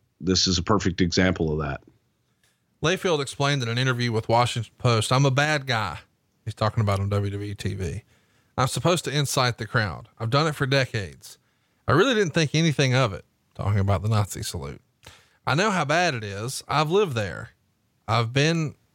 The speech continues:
Speaker 2: uh, and seen those places where they exterminated millions of Jews. I draw the line between me and my character. That's like saying Anthony Hopkins really enjoys cannibalism." What do you make of, uh, the explanation here? I know that,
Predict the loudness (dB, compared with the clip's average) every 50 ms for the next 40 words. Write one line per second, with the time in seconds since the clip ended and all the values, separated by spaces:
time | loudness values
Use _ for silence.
0 | _ -10 -8 -8 -8 -8 -10 -4 -2 0 0 2 4 4 4 4 4 2 2 0
1 | 0 0 0 0 0 -2 -6 -8 -8 -8 -8 -8 -6 -2 -2 0 2 2 0 0
2 | 0 -2 -2 0 2 2 2 2 2 2 2 0 0 0 0 2 2 4 2 2
3 | 0 0 -2 -2 0 0 0 -2 -4 -6 -8 -10 -10 -8 _ 0 0 2 4 4
4 | 6 6 4 4 2 2 2 2 2 0 -2 -4 -6 -6 -4 -2 0 2 2 4
5 | 4 2 2 -2 -4 -4 0 0 0 0 0 -2 -8 -12 -12 -12 _ _ _ _
6 | _ _ _ _ _ _ _ -2 0 2 2 2 0 0 0 0 0 2 2 0
7 | 0 -2 -4 -6 _ _ _ _ -2 0 2 2 2 2 2 4 4 4 4 2
8 | 2 0 -2 -2 -2 -2 -2 -4 0 2 2 4 4 4 2 2 2 2 2 2
9 | 2 0 0 2 2 4 4 4 2 2 0 -2 -4 -6 -8 -12 -16 -20 _ _
10 | _ _ _ _ _ _ _ _ _ _ _ _ _ _ _ _ _ _ _ _
11 | _ _ _ _ _ _ _ _ _ _ 0 2 4 6 6 6 4 4 2 2
12 | 2 0 0 0 0 0 2 2 2 2 0 0 0 0 0 0 -2 -2 -2 0
13 | 0 2 0 0 0 -2 -2 -2 0 -2 -2 -2 -4 -2 0 2 2 4 4 2
14 | 0 -2